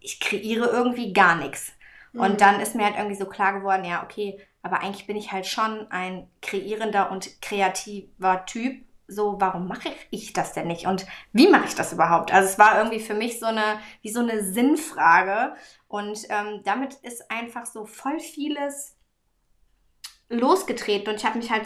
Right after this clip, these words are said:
Speaker 1: irgendwie angefangen, bewusst zu fragen, was ich möchte und wo ich hin will und auch, wie fühle ich mich mit meinem Körper und mache ich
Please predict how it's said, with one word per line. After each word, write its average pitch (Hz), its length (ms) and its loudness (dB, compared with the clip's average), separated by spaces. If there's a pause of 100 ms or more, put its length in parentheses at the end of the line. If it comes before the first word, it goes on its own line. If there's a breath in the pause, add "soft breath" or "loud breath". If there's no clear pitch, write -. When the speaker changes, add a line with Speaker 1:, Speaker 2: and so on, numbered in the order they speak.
Speaker 1:
irgendwie 240 280 -2
angefangen, 269 540 4
bewusst 196 420 -6
zu 233 80 -4
fragen, 247 640 4 (280 loud breath)
was 202 180 0
ich 214 140 -8
möchte 285 420 -2 (260)
und 220 160 -8
wo 208 60 -2
ich 208 160 -8
hin 277 320 0
will 269 400 2
und - 80 -8
auch, 196 200 2
wie 202 100 -12
fühle 233 180 -10
ich 233 80 -10
mich 208 120 -6
mit 202 100 -14
meinem 196 240 -4
Körper 269 760 2
und 202 100 -14
mache 262 140 -12
ich - 100 -18